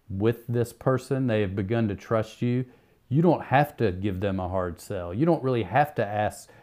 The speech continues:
well, you, all you have to do is ask for the sale, or either they're gonna ask you for the sale, because you have done that. So remember that. Educate. Do not sell.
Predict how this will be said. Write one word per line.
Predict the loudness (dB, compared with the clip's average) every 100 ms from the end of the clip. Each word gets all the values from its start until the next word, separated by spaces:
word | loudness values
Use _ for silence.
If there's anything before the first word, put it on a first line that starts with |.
| _
well, | 0
you, | 0 -2 _ _ _
all | 6
you | 6
have | 6
to | 6
do | 6
is | 6
ask | 4 2 2
for | -2
the | -2
sale, | -2 -2 0 0 2
or | 4
either | 6 6
they're | 6 4
gonna | 4 2
ask | 4 2 0 2
you | 4 4
for | 2
the | -4
sale, | -6 -8 -10 -12 -18 _ _ _ _ _ _
because | 0 4 4
you | 4 4
have | 4
done | 2 4 0
that. | -4 -12 -6
So | 0 2 0 -6 _ _ _ -2
remember | 4 6 6
that. | 6 4 2 -8 _
Educate. | 4 4 4 0 -4 -6 -12 -20 _ _ _ _ _ _ _ _ _ _ _ 2
Do | 4 6
not | 4 2
sell. | 0 0 0 -2 -12